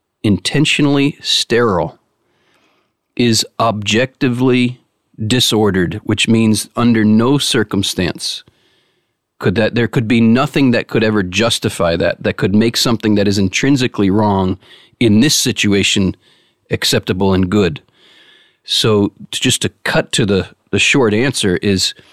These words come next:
no, there is no circumstance in which rendering the sexual act sterile, be it through contraceptive pills or devices or surgeries, would become in of itself acceptable.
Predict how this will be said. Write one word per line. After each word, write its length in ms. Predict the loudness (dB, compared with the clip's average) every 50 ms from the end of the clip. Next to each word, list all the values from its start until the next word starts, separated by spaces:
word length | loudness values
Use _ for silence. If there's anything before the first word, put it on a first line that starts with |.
| _ _ _ _ _ _ _ _ _
no, 300 | 2 2 2 2 2 2
there 140 | 2 2
is 160 | 2 2 2 2
no 260 | 2 2 2 2 0
circumstance 840 | 0 0 0 -2 -2 -2 -4 -4 -2 0 0 0 0 0 -2 -6 -4
in 200 | -2 0 2 2
which 240 | 2 0 -2 -4
rendering 640 | -2 0 0 2 4 4 2 2 2 2 2 2 2
the 80 | 0 0
sexual 480 | 0 -2 -2 -2 -2 -2 -2 0 0
act 160 | 0 0 -2 -4
sterile, 420 | -2 0 0 2 2 2 0 -2
be 240 | -2 0 0 0 0
it 100 | 0 -2
through 380 | -4 -2 0 2 2 0 0 -4 -12 -20 -20 -20 -20 -20 -20 _ _ _
contraceptive 880 | -4 -2 -2 -2 -2 -2 -2 0 0 -2 -2 -2 -2 -2 -2 -2 -4 -6
pills 560 | -2 0 0 2 2 2 2 2 0 0 -2 -4
or 440 | -2 0 0 2 2 0 -2 -4 -6 _ _ -20 -20 -20 _ _ _ _ _ _
devices 720 | -4 -2 0 0 0 0 0 0 0 0 2 0 0 0 -2 -2
or 140 | -2 0 0
surgeries, 840 | 2 2 2 2 2 0 0 0 0 0 0 0 0 -2 -6 -8 _ _ _ _ _ _ _ _ _ _ _ _
would 260 | -2 0 0 0 0 0
become 840 | 0 2 2 2 0 -2 -6 _ -6 -2 0 2 2 2 2 0 -2 _ _ _
in 100 | 0 0
of 140 | 2 2 0
itself 440 | -2 -4 -4 -2 0 0 0 -2 -2 -6
acceptable. 680 | -6 -4 -2 -2 -2 -2 -2 -4 -6 -6 -6 -8